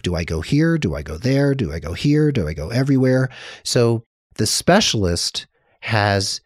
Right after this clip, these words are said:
a more narrow scope and can zoom in on what he or she truly wants. Now, that can be somewhat of a double-edged sword, but I believe it can be a boon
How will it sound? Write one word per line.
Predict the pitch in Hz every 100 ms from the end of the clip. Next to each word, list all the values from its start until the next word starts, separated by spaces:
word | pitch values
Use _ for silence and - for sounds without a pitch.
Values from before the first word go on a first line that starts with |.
| _ -
a | 104
more | 101 98
narrow | 95 98 101 104 95 95 _
scope | - - - 123 95 - - - _ _ _ -
and | 101 95
can | - 95 90 - 90
zoom | 101 110 151 170 170
in | 147 131 90 85 - -
on | 101 101
what | 101 98 -
he | - 107 98
or |
she | 87 - 95 90 92 _ _
truly | - 104 90 90
wants. | 98 117 67 - - - - -
Now, | 104 98
that | 92 101 -
can | 110
be | 101 95
somewhat | - 101 95 95
of | 90 87
a | 82 85 - _ _ -
double-edged | 117 107 101 92 80
sword, | - 107 107 180 220 - _ - _
but | 107 98
I |
believe | 95 101 110 113 107 -
it | 110 -
can | - 113 117
be | 107 98
a |
boon | 95 120 127 117 87 87